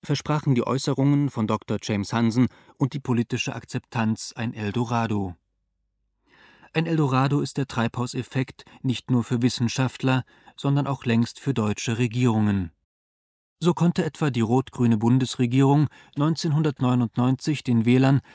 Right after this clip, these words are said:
eine fortwährende Erhöhung von Strom- und Mineralölsteuer als Ökosteuer verkaufen.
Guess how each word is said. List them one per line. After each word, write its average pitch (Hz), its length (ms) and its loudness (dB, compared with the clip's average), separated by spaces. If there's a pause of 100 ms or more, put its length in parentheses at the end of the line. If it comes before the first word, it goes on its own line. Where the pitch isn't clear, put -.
(160)
eine 135 180 2
fortwährende 131 720 0
Erhöhung 120 540 4
von 120 180 0
Strom- 113 360 2
und 127 140 -2
Mineralölsteuer 120 1120 2 (300)
als 139 200 -6
Ökosteuer 107 680 -2
verkaufen. 110 680 0